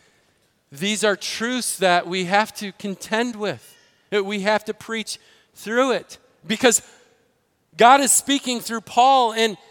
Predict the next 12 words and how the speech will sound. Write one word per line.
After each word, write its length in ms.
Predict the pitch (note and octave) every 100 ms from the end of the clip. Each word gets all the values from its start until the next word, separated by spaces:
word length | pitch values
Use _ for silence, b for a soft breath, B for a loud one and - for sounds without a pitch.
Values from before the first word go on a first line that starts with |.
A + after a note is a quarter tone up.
| b b -
the 140 | G#3+
Lord 360 | A3+ B3 C#4 B3+
is 140 | A3+
saying, 420 | - B3 C4 A3+ - -
"I, 160 | G#3 -
I 180 | A3 B3+
want 280 | B3+ C4+ B3+
you 180 | B3
to 360 | B3 - B3 A3 _ _ -
see 720 | - - - B3+ C4 A3 D#3+ _ _ _ -
and 320 | F#3 F#3 F#3+
know 480 | A3 A#3 G#3 D#3